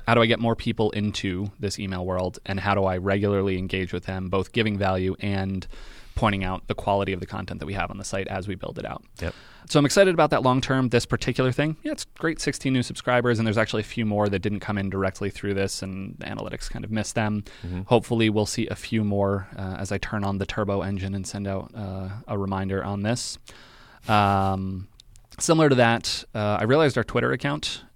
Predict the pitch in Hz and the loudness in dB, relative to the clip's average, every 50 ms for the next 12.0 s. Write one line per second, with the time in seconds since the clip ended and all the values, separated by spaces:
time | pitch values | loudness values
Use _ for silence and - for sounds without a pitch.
0 | _ - 117 117 113 113 113 113 110 101 - - - - - - - 117 113 101 | _ -2 0 0 2 2 2 0 0 -2 -2 -4 -6 -8 -8 -6 -4 -4 -4 -2
1 | - 107 120 127 135 139 131 - - - - - - - 202 113 117 117 113 113 | -2 -2 -2 -2 -2 -6 -6 -6 -8 -10 -12 -16 -16 -14 -12 -10 -8 -6 -6 -6
2 | 113 117 - - 110 107 - - - - 120 110 - 117 117 117 117 113 110 98 | -8 -8 -6 -6 -6 -6 -6 -8 -8 -4 -2 2 4 4 4 6 4 2 2 0
3 | - 120 110 - 95 107 107 - - 107 107 110 107 - - 107 - - 110 101 | 0 -2 -2 0 -2 -4 -4 -2 -2 0 0 -2 -2 -2 -4 -4 -2 0 -2 -2
4 | 92 101 101 - - - 104 98 98 101 95 90 101 95 92 90 - 95 95 - | 0 -2 -4 -4 -2 -4 -2 -2 -2 -2 -2 -4 -4 -4 -6 -6 -6 -8 -6 -6
5 | 50 - - - - - - - - - - - - - 95 - - 98 90 90 | -6 -6 -8 -8 -10 -10 -8 -8 -8 -8 -8 -8 -8 -8 -8 -6 -6 -6 -4 -2
6 | 85 85 85 85 82 85 - 80 76 - - - - - - - - - - - | -4 -4 -4 -4 -6 -6 -6 -6 -6 -6 -10 -12 -12 -12 -12 -10 -10 -10 -12 -4
7 | - - 107 107 101 110 117 117 - 123 123 127 - - - 113 107 - - 95 | 2 4 6 6 6 4 2 2 2 2 0 0 0 2 0 0 0 0 -2 -6
8 | 80 78 78 80 - 117 123 135 135 82 80 120 117 113 120 135 131 131 123 113 | -6 -6 -6 -2 0 2 2 2 2 2 2 2 4 6 8 10 10 10 10 8
9 | 104 113 110 107 101 101 104 95 101 95 - 92 - 101 98 - 90 80 - - | 6 4 0 0 0 0 0 0 -2 -2 -2 -2 0 0 0 2 2 2 2 2
10 | - 123 113 104 - 139 123 117 113 110 110 107 - - 110 101 - 107 104 101 | 2 2 0 2 2 2 4 4 6 6 4 4 2 0 -4 -2 0 0 -2 -2
11 | - - 104 101 - 107 101 - - - 185 180 160 - 165 151 - 120 110 | -4 -6 -6 -6 -6 -8 -10 -10 -6 -2 0 0 2 2 2 2 2 0 -4